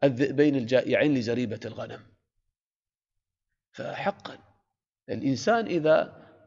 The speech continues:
طلب المال، كان همه المال، ربما يقع في الحرام، يكسب المال الحرام ويقع في الربا لأجل المال، وربما يضيع عمره حتى لو طلب المال بأسلوب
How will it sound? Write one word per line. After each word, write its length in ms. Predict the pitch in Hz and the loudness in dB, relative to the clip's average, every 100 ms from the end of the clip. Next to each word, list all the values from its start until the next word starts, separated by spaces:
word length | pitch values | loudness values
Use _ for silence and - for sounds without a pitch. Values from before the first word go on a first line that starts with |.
| _ _ _ _ - | _ _ _ _ 6
طلب 300 | 208 208 175 | 8 8 8
المال، 380 | 160 156 175 151 | 6 6 0 4
كان 180 | 175 | 2
همه 320 | 151 190 185 156 | 4 2 2 4
المال، 380 | 143 156 160 | 4 4 2
ربما 680 | 196 180 170 175 185 185 - - - - | 2 4 4 4 2 -4 -10 -20 -20 0
يقع 300 | 180 214 185 | 2 4 2
في 140 | 131 | 2
الحرام، 640 | 190 143 147 160 160 151 - - - _ | 0 4 4 6 4 0 -12 -20 -20 _
يكسب 360 | 190 - - 147 | -2 0 0 2
المال 280 | 139 147 151 | 2 2 0
الحرام 600 | 120 - 113 120 117 117 | -2 -2 2 2 2 2
ويقع 320 | 147 156 127 | 2 2 0
في 100 | 117 | 0
الربا 320 | 139 135 135 | -2 0 2
لأجل 380 | 151 135 135 120 | 2 2 -4 -6
المال، 360 | 117 113 120 104 _ _ _ _ _ _ _ _ - | -8 -10 -12 -14 _ _ _ _ _ _ _ _ 6
وربما 520 | 175 233 180 208 208 | 8 8 8 2 4
يضيع 600 | 196 180 226 208 160 135 - | 2 4 4 4 2 0 4
عمره 380 | 185 190 170 117 | 4 6 6 4
حتى 460 | - 233 - - 196 | 4 0 0 4 4
لو 160 | 175 | 4
طلب 340 | 160 190 180 160 | 4 6 8 6
المال 500 | 147 147 175 185 185 - - - | 4 4 4 2 -2 -14 -20 -8
بأسلوب 1200 | 127 127 123 - - _ - - 147 156 131 127 | -2 -2 -2 -6 -14 _ -10 -2 4 4 4 -4